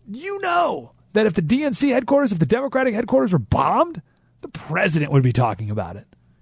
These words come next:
It would be the only thing you've been hearing about, and it would, it would, we'd all be lectured about our tone and Donald Trump, and he's ushered in a new era of violence, and blah, blah, blah, blah.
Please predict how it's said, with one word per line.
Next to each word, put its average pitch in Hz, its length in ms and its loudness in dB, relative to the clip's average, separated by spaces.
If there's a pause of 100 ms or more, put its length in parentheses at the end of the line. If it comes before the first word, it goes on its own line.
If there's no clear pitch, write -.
(180)
It 302 180 4
would 294 140 2
be 269 140 4
the 262 120 6
only 320 380 4
thing 294 240 -4
you've 262 100 2
been 254 120 2
hearing 226 260 4
about, 175 280 4
and 190 140 2
it 208 40 4
would, 208 200 2
it 226 80 -4
would, 202 160 4
we'd 202 220 0
all 302 260 4
be 294 120 -4
lectured 254 460 -2
about 202 220 2
our 143 140 0
tone 285 580 2
and 143 100 0
Donald 170 320 2
Trump, 277 460 2
and 165 80 -6
he's 139 100 -8
ushered 185 320 -6
in 170 120 -6
a 156 40 -8
new 160 200 -6
era 208 320 -4
of 135 100 -4
violence, 247 720 2
and 127 120 0
blah, 262 240 2
blah, 170 220 -2
blah, 202 140 2
blah. - 100 -10